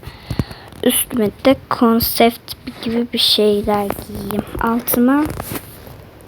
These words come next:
ya da hot çantayı takıyorum. Neyse, bu günlük de bunu taksam. Yok, bu daha güzel.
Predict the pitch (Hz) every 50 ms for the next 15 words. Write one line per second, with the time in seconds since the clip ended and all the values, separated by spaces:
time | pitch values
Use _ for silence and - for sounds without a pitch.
0 | - - - - - - - - - - - - - - - - - 311 311 320
1 | 320 320 302 277 277 - - - 240 226 226 - - 233 220 - - - - -
2 | - 226 220 220 233 240 240 240 226 220 - 240 - - - - - - - -
3 | - - 214 214 226 - - 269 262 262 - 240 220 220 220 - - - - -
4 | - - - - - 254 226 - - - - - 247 233 254 226 214 214 - -
5 | - -